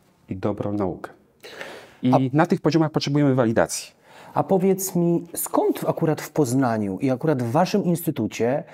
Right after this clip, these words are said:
Speaker 2: e, tak innowacyjne laboratorium? Państwo mogą teraz zobaczyć, jak ono wygląda. Wygląda jak, e, rodem z powieści futurystycznych, również jeśli chodzi o kolorystykę.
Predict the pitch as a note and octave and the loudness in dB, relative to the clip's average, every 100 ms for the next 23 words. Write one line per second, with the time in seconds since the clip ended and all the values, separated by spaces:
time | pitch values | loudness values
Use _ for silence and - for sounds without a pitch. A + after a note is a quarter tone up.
0 | - - - - D3 C#3 C3+ C3+ - - | -20 -20 -20 -10 -2 2 2 0 -4 -2
1 | F3+ - - E3 D#3+ C#3 C#3 - D3 C3+ | -2 -2 -4 0 2 2 0 2 2 2
2 | B2+ A#2 A2+ A2 G2+ F#2 G#2+ C#3 C#3 D3+ | 2 0 0 -2 -4 -4 -2 -2 0 0
3 | D3 C#3+ D3 C#3 C#3 C#3 C#3+ C3+ C#3 C3+ | 2 0 0 0 0 0 0 0 0 0
4 | B2+ B2+ B2 G2 F#2 A2+ A#2+ B2 B2 A#2+ | 0 2 2 2 0 0 0 0 2 2
5 | A#2 A2+ A2+ - B2 A#2 A2+ - - - | 2 0 -4 -4 0 0 -2 -6 -18 -20
6 | - B2 A#2+ A#2+ A2+ A2+ - - B2 A#2 | -2 0 2 2 0 -2 -6 -6 -4 0
7 | A#2+ B2 - A#2+ G2+ A#2+ G#2+ - - - | 0 0 -2 -4 -4 -4 -4 -4 -6 -4
8 | - G2+ D3+ - _ _ - A#2+ C3 - | -4 -4 -4 -12 _ _ -2 0 0 -2
9 | A#2+ B2+ A#2 A#2 - - C3 A2 A2+ - | -2 0 0 -2 -2 0 2 2 0 -2
10 | G2+ G#2+ | 0 0